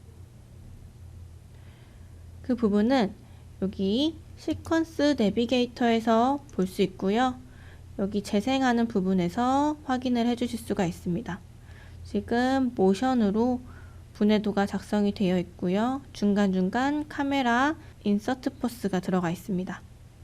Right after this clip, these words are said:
그래서 우리는 새로운 시퀀스를 만들어서 시퀀스 기능에 대해서 살펴보도록 할게요.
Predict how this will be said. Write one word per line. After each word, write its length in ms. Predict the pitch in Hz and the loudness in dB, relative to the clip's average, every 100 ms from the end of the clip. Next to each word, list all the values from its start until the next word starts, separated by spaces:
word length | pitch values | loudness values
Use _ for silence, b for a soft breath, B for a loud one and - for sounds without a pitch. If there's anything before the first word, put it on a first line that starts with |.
| - - | -20 -4
그래서 520 | 202 208 214 185 226 | 0 0 2 2 4
우리는 600 | 226 196 208 254 302 311 B B B | 4 2 2 4 4 2 B B B
새로운 440 | - 302 311 294 285 | -2 2 4 4 2
시퀀스를 680 | 294 - 320 320 262 254 240 | -2 -2 0 2 2 2 2
만들어서 840 | 180 180 214 202 175 240 240 220 B B B | 2 2 4 4 4 2 0 -2 B B B
시퀀스 600 | - 277 - 311 302 262 | -6 -6 0 0 2 -2
기능에 400 | 254 202 202 190 | 0 4 4 4
대해서 400 | 190 175 190 240 | 2 0 0 -2
살펴보도록 760 | 247 277 277 254 202 190 185 - | -2 -2 -2 -2 -2 -2 -2 -4
할게요. 380 | 233 214 202 | -6 -6 -6